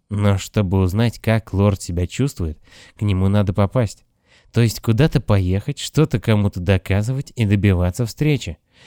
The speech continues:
Ни одного воспитателя такая перспектива не обрадует. С другой стороны, если бы он не собирался ничего делать, так бы и сказал. Ральф не из тех, кто не умеет отказывать.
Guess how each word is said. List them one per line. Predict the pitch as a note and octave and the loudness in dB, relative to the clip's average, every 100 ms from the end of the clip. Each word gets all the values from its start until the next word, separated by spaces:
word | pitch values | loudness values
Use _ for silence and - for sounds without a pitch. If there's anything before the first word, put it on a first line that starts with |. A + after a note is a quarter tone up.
| - - | -18 -4
Ни | G#2+ D#3 | 2 2
одного | F3 F3 F3 A#2 F2 | 2 2 2 4 2
воспитателя | F2+ - G2 F#2+ G#2 - C#3+ | -2 -2 0 0 0 -2 -4
такая | - G#2 G2 F#2 | 0 0 2 0
перспектива | G2+ F#2 - F#2+ - G#2 A2+ | 0 -2 -2 -6 -2 0 0
не | A2+ | 0
обрадует. | A#2 A#2 B2 F2 D#2+ - _ _ _ _ G2+ | 0 0 0 -2 -4 -12 _ _ _ _ -4
С | F#2+ | -2
другой | F#2+ F#2+ B2+ | 0 2 0
стороны, | E3 - F#2 E2 D#2 _ | 0 0 -2 -2 -6 _
если | A2+ G#2+ D#3+ - A2 | -4 0 0 0 0
бы | G2+ | 2
он | C3+ A#2 | 2 0
не | F#2 | -2
собирался | G2+ F#2 A2+ B2 G2+ | -2 0 0 0 -2
ничего | G2 F#2+ G2 F2+ | -4 -2 -2 0
делать, | E2+ F#2 B2 - | 0 0 -2 -4
так | - E2+ E2+ | -4 -4 -2
бы | G2 | -2
и | |
сказал. | G2+ - A#2+ C#3 F#2 - _ _ - _ | -2 -2 -2 -2 -4 -6 _ _ -20 _
Ральф | G2 A#2+ F3 - | 0 2 2 0
не | D#3+ D#3 | 0 0
из | - | 0
тех, | F3 E3+ | -2 -2
кто | - G2 | -2 -2
не | F#2 | 0
умеет | F#2 F#2 F2 G2 | 0 0 0 0
отказывать. | G2 - F#2+ D#2+ D#2 | -2 0 -2 -2 -8